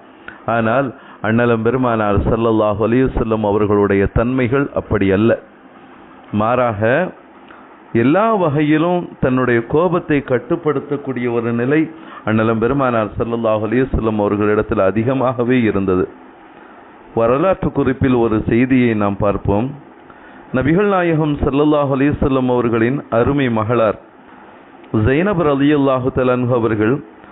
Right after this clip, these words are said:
மக்காவிலிருந்து என்ன செஞ்சாங்க, மதீனாவிற்கு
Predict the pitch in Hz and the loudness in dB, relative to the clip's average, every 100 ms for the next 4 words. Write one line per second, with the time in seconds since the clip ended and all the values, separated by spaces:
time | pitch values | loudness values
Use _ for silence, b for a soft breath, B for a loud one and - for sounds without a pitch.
0 | B B 110 123 - 180 175 165 147 139 | B B -2 -2 -2 0 0 2 2 2
1 | 143 139 123 120 123 117 113 117 135 113 | 2 0 0 0 0 0 0 0 0 0
2 | 107 139 151 143 135 127 147 170 | 0 0 2 0 -2 -2 0 -2